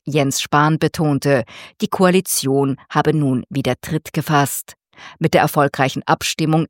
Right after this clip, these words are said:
ende eine Phase der Unsicherheit, die mit der abgesetzten Richterwahl im Juli begonnen habe. Der Vorsitzende der S-P-D-Fraktion Matthias Mirsch sprach von einem wichtigen Tag für die Demokratie in Deutschland.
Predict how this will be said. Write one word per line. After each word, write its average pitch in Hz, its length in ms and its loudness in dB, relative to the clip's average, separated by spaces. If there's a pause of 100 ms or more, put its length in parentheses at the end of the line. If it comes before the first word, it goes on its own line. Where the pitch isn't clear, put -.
ende 151 340 2
eine 160 180 0
Phase 131 460 -2
der 143 180 -2
Unsicherheit, 156 840 0 (280)
die 151 80 -2
mit 139 160 0
der - 100 2
abgesetzten - 680 -2
Richterwahl 135 580 0
im 156 140 -2
Juli 156 320 -2
begonnen 139 500 0
habe. 135 420 2 (840)
Der 156 100 4
Vorsitzende 175 560 2
der 123 260 0
S-P-D-Fraktion 147 1120 -2
Matthias 139 600 -2
Mirsch 160 420 0 (160)
sprach - 340 0
von 170 140 -4
einem 160 320 0
wichtigen 156 460 -4
Tag 135 340 -2
für - 100 -8
die 139 140 -4
Demokratie 143 720 -2
in 139 140 -4
Deutschland. 139 720 2